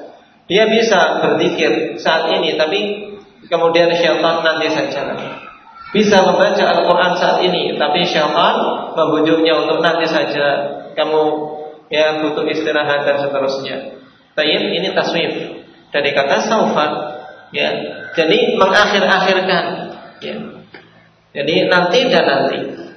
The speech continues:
Ini jangan, ya. Ini faedah di luar pelajaran, yaitu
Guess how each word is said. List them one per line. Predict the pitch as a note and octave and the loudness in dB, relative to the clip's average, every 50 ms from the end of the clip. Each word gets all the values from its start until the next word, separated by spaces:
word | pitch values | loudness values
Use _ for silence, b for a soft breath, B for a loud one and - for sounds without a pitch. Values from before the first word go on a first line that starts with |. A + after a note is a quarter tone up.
| - - D#3 | -10 -6 -2
Ini | E3 E3 D#3+ | 0 0 2
jangan, | E3 F#3 F#3 - E3 D#3+ C#3+ C3+ - - - - - - - - - | 4 4 4 4 4 2 0 0 -2 -2 -4 -6 -8 -10 -14 -14 -8
ya. | C#3 - - - - - - - - b b b b b b b b b b _ _ | -6 -6 -6 -6 -8 -10 -12 -16 -18 b b b b b b b b b b _ _
Ini | E3+ D3+ D3 - - | -4 -2 0 2 2
faedah | E3+ F#3 D#3+ E3 G3 G3+ G#3+ G#3 G3+ A3 - - - - - - | 2 2 4 2 2 2 2 2 0 0 -2 -4 -4 -6 -6 -4
di | E3 D#3 | -2 0
luar | D#3+ E3+ F3+ F3 F3 E3+ E3+ E3+ F3 | 2 4 4 6 6 4 4 2 2
pelajaran, | E3 E3 D#3+ D#3+ D#3+ E3 E3+ E3+ D#3+ E3 D#3+ D#3 D#3+ E3 - - - C#3+ | 2 2 2 2 2 2 2 2 2 0 0 0 -2 -2 -4 -4 -4 -4
yaitu | C#3+ C#3 - D#3+ D#3 | -4 -2 -2 -2 -2